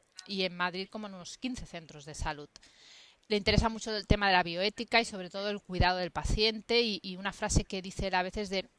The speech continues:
de hacerse cargo del dolor también del paciente, da-, hacerse cargo del sufrimiento, ¿no? Que me parece una, una cosa buenísima. Lo podéis encontrar en, en su blog, que es w w w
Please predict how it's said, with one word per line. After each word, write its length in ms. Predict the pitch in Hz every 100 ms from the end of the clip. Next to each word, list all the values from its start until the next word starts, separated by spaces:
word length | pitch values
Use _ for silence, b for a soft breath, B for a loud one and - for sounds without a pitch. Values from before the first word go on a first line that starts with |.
| -
de 840 | 185 180 180 175 175 175 170 - -
hacerse 380 | 190 202 - -
cargo 240 | 208 208
del 180 | 208 175
dolor 340 | 160 170 156
también 340 | - 151 151 151
del 140 | 151
paciente, 540 | 156 - 165 147 143
da-, 160 | 156 -
hacerse 320 | - - -
cargo 240 | 175 170 185
del 100 | 165
sufrimiento, 720 | 175 - 160 160 147 - 170
¿no? 100 | 202
Que 100 | 175
me 120 | 151
parece 320 | 147 147 170
una, 400 | 156 143 143 151 _ _
una 140 | 156
cosa 360 | - - 156 143
buenísima. 680 | 147 151 151 156 - 131 135 _ _ _ _ _ _ _ b b b b
Lo 100 | -
podéis 280 | 175 208 196
encontrar 500 | 208 190 180 196 185
en, 320 | 180 180 180
en 100 | 185
su 200 | 170 -
blog, 320 | 165 208 233 240
que 300 | - 165 160
es 140 | 160 -
w 160 | 170 165
w 220 | 160 165
w 540 | - 175 165 165 156